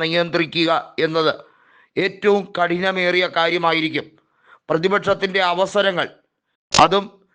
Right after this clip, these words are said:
ഏറെ നിർണായകമായ ബി ജെ പിയുടെ അജണ്ടകൾ ബില്ല്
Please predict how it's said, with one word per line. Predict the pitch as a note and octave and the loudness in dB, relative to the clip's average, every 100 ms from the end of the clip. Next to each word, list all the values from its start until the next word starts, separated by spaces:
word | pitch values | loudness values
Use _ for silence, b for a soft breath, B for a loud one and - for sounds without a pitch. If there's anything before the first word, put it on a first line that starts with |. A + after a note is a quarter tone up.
| - | -8
ഏറെ | D3 F3+ G3+ G#3 | -2 0 0 0
നിർണായകമായ | F#3 E3+ G3 G3 F#3 F#3+ F3+ F3+ F#3 - D3 | -2 -2 -2 0 0 0 0 2 0 -2 -8
ബി | F3+ F#3 | -4 -2
ജെ | |
പിയുടെ | F#3 F3+ F3+ D#3+ | -2 -2 0 0
അജണ്ടകൾ | D#3 F#3 F#3 F#3 F3+ - B B B B - | 0 0 0 -2 -2 -4 B B B B -2
ബില്ല് | D#3+ G3 G3+ | 0 2 2